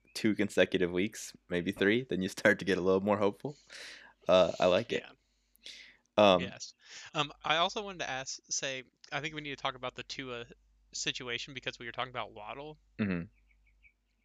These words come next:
Speaker 2: Should Tua play another football game?
Speaker 1: Yeah, see, that's where I'm at. Like, I, I don't remember if I said this in Discord or not, but I was texting with a friend about it. Like, I don't think so. Like,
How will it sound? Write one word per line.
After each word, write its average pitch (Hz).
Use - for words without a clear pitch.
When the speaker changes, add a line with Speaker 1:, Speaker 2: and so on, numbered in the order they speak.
Speaker 2:
Should 143
Tua 226
play 180
another 156
football 147
game? 156
Speaker 1:
Yeah, 117
see, 120
that's 117
where 160
I'm 110
at. 92
Like, 90
I, 101
I 104
don't 107
remember 110
if 107
I 98
said 98
this 101
in 87
Discord 92
or 92
not, 90
but 87
I 92
was 98
texting 95
with -
a -
friend 82
about 82
it. -
Like, -
I 95
don't 180
think 113
so. -
Like, 92